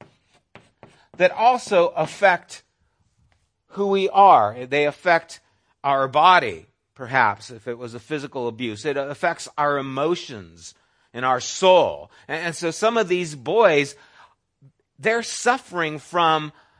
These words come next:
the choices that others made that now affect them. And so now it, it's hard for them to understand love because they've never experienced, they've only experienced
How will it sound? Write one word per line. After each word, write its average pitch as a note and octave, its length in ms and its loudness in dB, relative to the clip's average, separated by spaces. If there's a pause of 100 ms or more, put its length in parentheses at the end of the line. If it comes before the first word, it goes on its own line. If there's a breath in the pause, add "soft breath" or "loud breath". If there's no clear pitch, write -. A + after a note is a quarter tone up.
(120)
the C#3+ 480 4
choices A3+ 640 -2
that D#3 260 4
others G3 480 2
made A#2+ 520 -8 (800)
that E3 140 -2
now F#3+ 220 0
affect F3 400 -4
them. F#3 260 0
And C#3+ 100 -8
so E3+ 200 -4
now F#3 360 0 (220 loud breath)
it, G3 180 -4
it's - 280 -6
hard A3+ 400 2
for F3 180 -6
them D3 300 -4
to - 160 -12
understand D3 640 -8
love D3 200 -4
because D3+ 300 -10
they've D3+ 220 -4
never D3+ 240 -6
experienced, F3 560 -8
they've F3+ 160 -4
only F3+ 320 -4
experienced D#3+ 800 -8